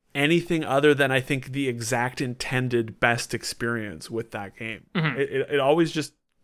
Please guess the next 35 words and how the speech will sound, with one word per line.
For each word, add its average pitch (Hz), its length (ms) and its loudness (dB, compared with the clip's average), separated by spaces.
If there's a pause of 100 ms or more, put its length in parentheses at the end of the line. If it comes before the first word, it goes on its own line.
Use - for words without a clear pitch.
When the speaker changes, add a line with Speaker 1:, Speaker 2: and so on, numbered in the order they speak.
Speaker 1:
works 135 340 -2
for 104 260 -6
me. 62 200 -18 (1200)
And 120 600 0 (840)
it's - 420 -2 (220)
s-, - 200 -4 (220)
still 185 580 6
fucking 190 600 0 (300)
terrifying. 143 960 6
<laughs> 330 680 0
Speaker 2:
I 147 120 0
remember 254 260 6
playing 175 280 2
that 160 140 2
thing 175 120 4
in 151 120 2
V 135 160 4
R 175 180 4
for - 100 -2
a - 20 0
little 127 180 -2
bit, 120 180 -4
and 123 80 -8
I 135 60 -4
couldn't 160 260 -4
do 127 120 0
it. 156 40 6
Speaker 1:
No. 175 840 8
<laughs> - 40 -6 (480)
Speaker 2:
Yeah. 127 340 2
Speaker 1:
No, 170 160 8
no, 151 260 4
no, 139 220 4
no, 131 240 0
no. 123 540 -2